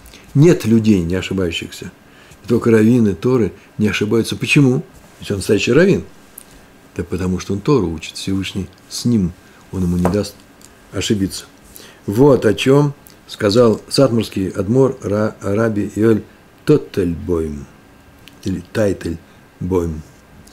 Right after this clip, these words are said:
Можно так тоже говорить. Э, есть ещё одна история. Сегодня просто с женой тоже рассказывал.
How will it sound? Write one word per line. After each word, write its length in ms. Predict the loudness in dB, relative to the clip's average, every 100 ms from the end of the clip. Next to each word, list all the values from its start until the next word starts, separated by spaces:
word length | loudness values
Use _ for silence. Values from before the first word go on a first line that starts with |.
| -20 -18 -2
Можно 200 | 2 2
так 60 | 2
тоже 220 | 2 2
говорить. 300 | -2 -4 -8 -18 -20 -20 -20 -20 _ -20 -20 -20 -20 -20 -20 -20 -20 -20 -20 -14 -12 -12 -14 -18 -18 0
Э, 560 | 4 6 6 6 4 2 -2 -20 -20 -20 -20 -20 -18 -16 -16 -18 -20 -20 -14 -12 -10 -10 -10 -14 -6
есть 160 | -4 -2
ещё 180 | 2 2
одна 180 | 2 -2
история. 320 | 2 2 2
Сегодня 320 | 4 2 2
просто 240 | -2 -6
с 40 | -2
женой 220 | 0 0
тоже 220 | 0 0
рассказывал. 460 | -2 -2 -2 -2